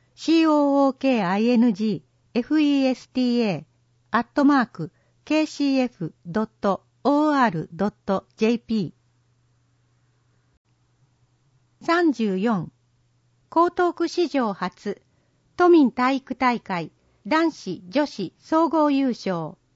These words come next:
第七十二回、都民体育大会の結果、江東区史上初の男女総合優勝を果たしました。区からは、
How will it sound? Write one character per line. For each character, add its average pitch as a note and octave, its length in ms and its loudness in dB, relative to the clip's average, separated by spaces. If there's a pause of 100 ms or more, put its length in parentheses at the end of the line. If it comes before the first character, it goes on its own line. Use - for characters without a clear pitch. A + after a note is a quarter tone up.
(800)
第 E4 260 2
七 B3+ 320 2
十 A#3+ 200 -2
二 G3 160 -2
回、 A3 320 -4 (320)
都 F4 140 2
民 D4+ 220 6
体 C4+ 260 -2
育 - 160 -8
大 C4 240 -2
会 G#3 220 -4
の F#3 120 -4
結 F#3 300 -10
果、 F3+ 220 -8 (400)
江 E4+ 220 2
東 D#4+ 220 -2
区 D4 120 -4
史 D4+ 180 -4
上 G3 220 -2
初 A3 320 -4
の G3+ 180 0 (320)
男 E4 280 2
女 G#3+ 140 -2
総 C#4+ 260 0
合 C#4+ 200 0
優 C#4 160 0
勝 A3+ 260 -2
を F3 200 -2
果 G3 120 -8
た A3 120 -6
し - 140 -8
ま G3 140 -4
し - 100 -18
た。 - 180 -10 (840)
区 D4 140 -6
か D#4 180 2
ら A#3+ 140 0
は、 F3 200 -2